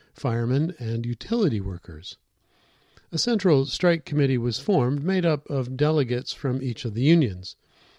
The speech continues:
Then they set about formulating a set of key demands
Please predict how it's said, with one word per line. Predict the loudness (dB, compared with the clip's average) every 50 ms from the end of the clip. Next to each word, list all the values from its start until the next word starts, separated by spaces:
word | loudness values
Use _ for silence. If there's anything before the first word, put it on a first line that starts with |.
| _ _ _
Then | 0 0 2 4
they | 4 4 2 2 2 0 -2
set | -2 -2 0 0 0
about | 0 -2 -2 -4 -4 -6 -8 -6
formulating | -4 -2 0 2 2 2 2 0 0 -2 -2 -2 -2
a | -2
set | -2 -2 -2 -2 -2
of | -2 -4 -6 -10
key | -8 -4 -4 -2 0
demands | 0 0 0 0 0 -2 -2 -4 -4 -4